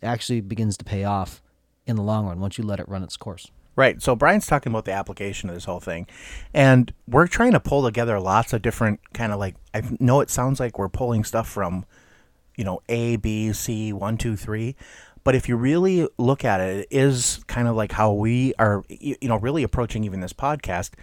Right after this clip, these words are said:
Speaker 2: And I would encourage you, if you haven't listened to some of the past episodes, go back and listen to some, because a lot of these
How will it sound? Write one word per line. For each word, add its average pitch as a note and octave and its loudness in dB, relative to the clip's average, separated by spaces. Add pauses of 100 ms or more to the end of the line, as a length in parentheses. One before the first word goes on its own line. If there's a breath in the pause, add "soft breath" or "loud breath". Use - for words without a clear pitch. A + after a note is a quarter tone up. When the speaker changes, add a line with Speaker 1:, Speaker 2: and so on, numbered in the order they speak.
(580 soft breath)
Speaker 2:
And A2+ 2
I C3+ 8
would D#3 4
encourage D#3 4
you, A#2+ 8
if G2 4
you A#2+ 6
haven't C#3+ 4
listened B2+ 4
to A2 2
some A2+ 0
of G#2 0
the G2 -2
past - -4
episodes, F#2+ -6
go C3+ 2
back C3+ -2
and G#2+ -2
listen B2+ -2
to G#2 -2
some, F#2 -8 (360 loud breath)
because G#2+ 0
a G#2 0
lot G#2+ 4
of C#3 0
these A2 -2